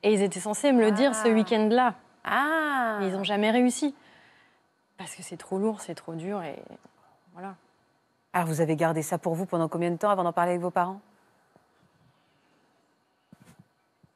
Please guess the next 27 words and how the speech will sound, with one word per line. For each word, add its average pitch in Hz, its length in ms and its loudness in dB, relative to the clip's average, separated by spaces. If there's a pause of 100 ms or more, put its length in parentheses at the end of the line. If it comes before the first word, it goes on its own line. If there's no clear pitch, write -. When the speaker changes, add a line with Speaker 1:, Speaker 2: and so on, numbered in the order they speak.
(880)
Speaker 1:
Je - 160 -18
sais 175 220 -12
plus. 165 260 -18 (720)
Euh, 180 580 -2
le 202 140 0
déroulement 240 400 2
des 226 140 2
choses 254 260 0
est 214 60 4
assez 220 340 2
flou, - 280 -6
Speaker 2:
Oui, 320 80 4
Speaker 1:
en - 40 8
Speaker 2:
je - 40 -10
Speaker 1:
fait. - 40 -16
Speaker 2:
comprends. 392 380 0 (220)
Mais 196 140 4
des 196 140 4
semaines, 330 480 4
des 240 100 2
mois, 269 300 6
des 196 220 2
années ? 269 180 4 (300)
Speaker 1:
Hmm, 196 340 -6
peut-être 180 240 -8
quelques 226 300 -2
semaines. 277 440 -4